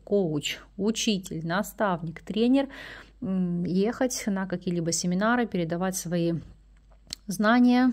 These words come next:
мастер-классы или, допустим, вести дистанционную школу обучения и передачи ваших знаний, потому что, как здесь показывают арканы, то есть информация, которая идёт в плюс. Если рассматривать данные арканы относительно вопросов состояния здоровья, это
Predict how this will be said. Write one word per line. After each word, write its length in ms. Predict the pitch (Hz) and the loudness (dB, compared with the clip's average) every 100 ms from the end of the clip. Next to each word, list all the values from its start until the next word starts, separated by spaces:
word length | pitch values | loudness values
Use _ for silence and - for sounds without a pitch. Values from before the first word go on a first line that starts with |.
| 254 | 0
мастер-классы 880 | 180 180 - 185 202 214 247 - 233 | -2 -2 -4 0 4 4 4 0 -2
или, 200 | 190 180 | 0 0
допустим, 500 | 175 180 190 - 180 | -2 -2 -2 0 0
вести 360 | 175 185 165 | 0 0 0
дистанционную 760 | 165 165 - 175 - 214 247 247 | 0 -4 -4 -4 2 4 6 4
школу 360 | - 247 233 | 4 4 6
обучения 500 | 226 214 220 240 220 | 4 2 0 2 2
и 40 | 214 | 2
передачи 540 | 214 214 208 208 - | 0 0 2 0 0
ваших 360 | 190 196 202 202 | 0 0 -2 -2
знаний, 480 | 196 196 196 196 196 - - - | 0 0 0 -4 -8 -14 -16 -10
потому 280 | - 190 254 | -4 -2 -2
что, 160 | - | 0
как 200 | 214 220 | 2 2
здесь 180 | 208 208 | 2 -4
показывают 600 | - - 214 214 185 185 | -6 -2 0 2 0 -4
арканы, 440 | 185 - 285 311 285 | -6 -2 0 0 -2
то 100 | 190 | -4
есть 120 | - | -4
информация, 580 | 185 190 208 269 - - | -2 -2 -2 -2 -4 -6
которая 440 | 165 202 240 220 | -6 -2 0 0
идёт 380 | 180 165 190 190 | -2 -4 -4 -6
в 100 | - | -4
плюс. 460 | 190 170 170 - - - - - - - - - | 0 0 -2 -10 -12 -20 -18 -16 -16 -18 -6 0
Если 220 | 359 359 | 4 6
рассматривать 600 | 320 302 294 294 262 240 | 6 6 4 6 6 6
данные 360 | 240 262 233 220 | 6 6 6 4
арканы 400 | 220 233 220 185 | 4 4 4 4
относительно 680 | 233 254 269 269 240 214 | 2 2 0 0 0 2
вопросов 460 | 196 196 208 - 185 | 2 0 -2 0 -2
состояния 520 | 185 - 196 185 175 | -4 -2 0 2 0
здоровья, 580 | 170 175 180 240 277 302 | 0 0 2 2 2 0
это 300 | 226 220 202 | 0 -2 -4